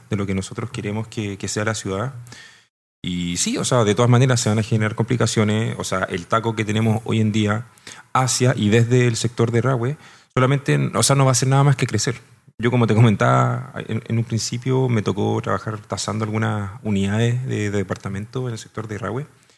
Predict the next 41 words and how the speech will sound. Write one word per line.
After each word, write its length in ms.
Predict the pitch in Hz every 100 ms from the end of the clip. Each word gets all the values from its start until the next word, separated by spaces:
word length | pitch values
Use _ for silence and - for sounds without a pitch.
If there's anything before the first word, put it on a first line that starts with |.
| _ _ _ _ 104
Y 100 | 101
de 100 | 98
repente 260 | 98 127
tú 120 | 131
te, 340 | 135 135 127 120
te 100 | 104
pilláis 240 | 101 120
con, 180 | - 107
no 60 | 92
sé, 240 | - 117
un 140 | 107
condominio 400 | 98 98 95 113
que 80 | 110
tiene 240 | 107 104 107
más 200 | 110 113
de 380 | 113 107 101 -
trescientas, 1080 | 127 - 110 117 123 120 120 120 120 117 117 _
trescientos 280 | 101 117 123
departamentos. 520 | 120 - 104 120 - - - -
O 60 | -
sea, 100 | 117
imagínate 380 | 107 - 120 120
lo 100 | 117
que 60 |
significa 400 | 120 101 95 113
tener 200 | 107 110
trescientas 460 | - 107 - 117 123
familias 340 | 117 120 120
más 360 | 117 135 - - _ _ _ -
en 120 | 110
Rahue 240 | 127 143
con 140 | 127 110
el 80 | 101
problema 300 | 113 127 120
que 120 | 98
ya 140 | 110
tenemos, 400 | 123 135 131 143 - _ _ _
que 80 | 98
en 80 | 92
realidad 460 | 87 87 92 95 -
involucra 720 | 92 85 90 95 95 92